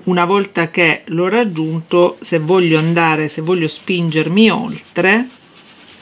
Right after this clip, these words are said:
devo per forza utilizzare una matita.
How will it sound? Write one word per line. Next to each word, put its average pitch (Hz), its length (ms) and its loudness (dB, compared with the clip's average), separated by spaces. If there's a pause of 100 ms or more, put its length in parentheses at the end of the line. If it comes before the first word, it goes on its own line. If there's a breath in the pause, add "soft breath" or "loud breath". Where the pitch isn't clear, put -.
(140)
devo 170 480 0
per 226 200 -2
forza - 420 -8
utilizzare 165 500 -2
una 160 140 -2
matita. 160 720 -6